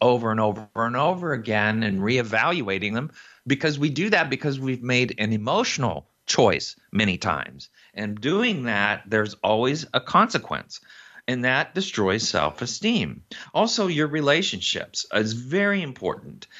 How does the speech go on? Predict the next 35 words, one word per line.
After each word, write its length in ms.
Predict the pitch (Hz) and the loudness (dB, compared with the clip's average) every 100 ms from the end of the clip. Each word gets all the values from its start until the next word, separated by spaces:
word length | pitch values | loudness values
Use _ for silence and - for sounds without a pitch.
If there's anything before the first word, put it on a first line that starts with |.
| - | -8
uh, 160 | - 104 | 0 0
for 220 | 104 113 | 0 -2
self-esteem. 840 | 104 113 101 - - - 78 - 80 - - - | 0 0 0 -2 -10 -8 -10 -10 -18 -20 -12 -2
Uh, 100 | 98 | -2
your 240 | 98 131 | 2 0
emotional 560 | 127 131 143 - 165 160 | 2 0 -2 -4 -6 -2
health, 400 | 156 165 196 123 | 0 0 0 -2
your 160 | 101 | 0
overall 440 | 113 120 120 113 110 | 0 2 2 2 2
well-being 680 | 107 104 98 107 127 156 | 2 0 0 0 2 0
are 260 | 151 131 131 | 0 0 0
all 320 | 127 156 190 | 0 0 0
ingredients 840 | 185 143 120 104 87 73 - - - | -2 -2 0 0 -2 -6 -8 -10 0
of 240 | 117 117 | 2 2
a 60 | 101 | 0
healthy 340 | 110 98 101 | 0 0 -2
self-esteem. 720 | 92 - 85 - - 107 82 | -2 2 0 0 -4 -2 -2
It 80 | 95 | 0
also 420 | 139 240 240 143 - - - | 0 0 -2 -2 -4 -16 0
influences 720 | 131 135 139 131 127 113 107 | 2 2 0 0 0 -2 2
our 120 | 90 | 2
motivation, 840 | 87 92 87 123 170 - 139 135 147 - - | 2 -2 -4 -2 0 0 -4 -6 -8 -12 -12
you 100 | 123 | -4
know, 180 | 120 123 | 0 2
as 140 | 135 110 | 0 -2
people 340 | 143 139 139 | -6 -2 2
with 140 | 143 | 2
healthy, 320 | - 139 139 123 | 4 2 2 -6
positive 580 | - 131 139 135 113 | -2 2 2 0 -4
view 400 | 107 131 208 233 | -4 -2 0 2
of 80 | 135 | 0
themselves 500 | 113 98 - 107 139 | -2 -4 0 2 2
understand 540 | 127 127 151 - 110 120 | -2 -2 -2 0 0 4
their 140 | 131 | 2
potential 680 | 135 233 156 120 147 220 | 0 -2 0 2 0 0